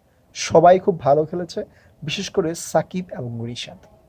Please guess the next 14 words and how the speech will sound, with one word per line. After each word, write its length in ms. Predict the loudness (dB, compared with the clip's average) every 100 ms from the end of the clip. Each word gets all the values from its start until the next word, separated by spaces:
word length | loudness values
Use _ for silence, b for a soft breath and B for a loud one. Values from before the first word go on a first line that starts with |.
| _ _ _
এদিকে 320 | 4 4 4 2
নিজেদের 340 | 4 4 6
মুগ্ধতার 580 | 8 6 4 4 6 6
কথা 280 | 4 4 6
জানিয়ে 360 | 6 6 4
হাফিজ 380 | 4 2 2 0
বলেছেন, 480 | 2 2 2 0 -2
"সাকিব 480 | -2 -2 0 -4 -6
আসার 360 | -6 2 4 4
সাথে 320 | 4 -2 -2
সাথেই 420 | -4 -4 -2 -4
নিজের 280 | -4 -6 -6
শট 400 | -6 -4 -4 -4
খেলেছে। 400 | -16 -16 -16 -18